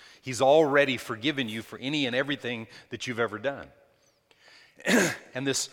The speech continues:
hope and expectation that we need to be living in is what He already has planned out. He said, "I know what I'm doing. I've got it all planned out." We just have to tap into that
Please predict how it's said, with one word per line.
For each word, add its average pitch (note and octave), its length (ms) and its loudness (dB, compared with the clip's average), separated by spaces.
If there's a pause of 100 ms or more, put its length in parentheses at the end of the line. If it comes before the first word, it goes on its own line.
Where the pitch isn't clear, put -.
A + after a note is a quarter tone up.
(200)
hope G3 320 10
and D3+ 100 4
expectation C3 1120 0 (1400)
that A#2 180 -8
we D#3 480 0
need D3 440 -2
to D3+ 80 -4
be A#2+ 200 -2
living C3+ 460 4
in B2 160 -2
is A2+ 160 -6
what B2+ 160 -2
He D#3 180 -4
already C#3+ 440 6
has C#3 340 0
planned C#3+ 420 -2
out. C3+ 400 -2 (1300)
He A#2 80 -14
said, C3 320 2 (400)
"I A2+ 60 -6
know C3 220 6
what F#3 140 8
I'm F#3 240 8
doing. C3 360 2 (100)
I've A2+ 140 0
got A#2 180 6
it A2+ 100 0
all C3+ 340 8
planned A#2+ 600 0
out." F#2 480 0 (600)
We B2+ 200 -2
just D3 280 -4
have C3 260 4
to A#2+ 80 -8
tap - 480 2
into E3 300 0
that F#2+ 300 2